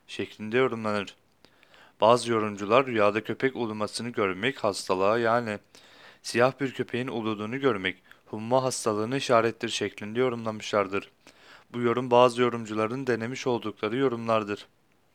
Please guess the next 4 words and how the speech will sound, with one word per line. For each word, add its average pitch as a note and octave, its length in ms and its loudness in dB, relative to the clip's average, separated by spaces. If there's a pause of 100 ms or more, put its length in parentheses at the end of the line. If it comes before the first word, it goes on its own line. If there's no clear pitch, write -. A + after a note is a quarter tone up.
(760)
Den-, A2 240 -6 (360)
denilmektedir G#2+ 1000 -4
rüya A2 240 4
kaynaklarında. G#2 760 -2